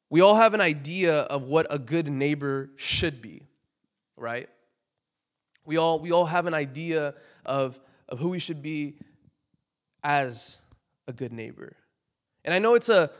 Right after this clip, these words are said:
a quirky <laughs> illustration. I know it's kind of funny, but I think, I think it's helpful as we walk through today's passage this afternoon. So I want you to open up to Matthew chapter five,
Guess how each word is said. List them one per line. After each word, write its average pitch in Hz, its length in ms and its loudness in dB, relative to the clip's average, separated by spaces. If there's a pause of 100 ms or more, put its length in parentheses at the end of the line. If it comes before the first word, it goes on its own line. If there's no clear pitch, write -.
(100)
a 151 60 -4
quirky 165 720 -8 (240)
<laughs> - 260 -14
illustration. 135 840 -12
I 147 40 -14
know 135 120 -14
it's 143 120 -16
kind 143 160 -12
of 127 80 -16
funny, 123 440 -14 (360)
but 151 100 0
I 170 60 0
think, 226 340 -8
I 165 80 -8
think 226 160 -10
it's 202 160 -14
helpful 160 540 -8
as 135 160 -8
we 147 80 -10
walk 139 400 -8
through 131 180 -16
today's 127 320 -14
passage - 640 -16 (420)
this - 220 -12
afternoon. 131 720 -14 (960)
So 147 120 -6
I 156 40 -2
want 190 200 -4
you 254 100 -10
to 233 40 -10
open 190 340 -10
up 143 380 -10
to 131 400 -4 (260)
Matthew 151 360 -8
chapter 160 420 -10
five, 127 560 -10